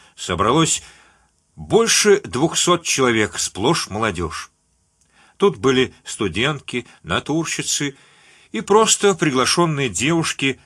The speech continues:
самого разного общественного положения и умственного развития. В огромном зале стоял невероятный шум от звона посуды,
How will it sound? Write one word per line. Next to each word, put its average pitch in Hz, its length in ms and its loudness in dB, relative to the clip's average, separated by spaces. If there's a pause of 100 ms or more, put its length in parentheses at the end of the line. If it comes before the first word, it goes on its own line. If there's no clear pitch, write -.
(120)
самого 185 720 2 (220)
разного 127 720 0
общественного 113 840 -2
положения 165 680 0
и 147 300 -10
умственного 113 680 -4
развития. 76 580 -8 (2000)
В 78 120 -8
огромном 143 500 2
зале 120 600 -2
стоял 107 500 0
невероятный 104 800 -2
шум 123 440 -4 (280)
от 95 180 -2
звона 107 400 0
посуды, 104 720 -2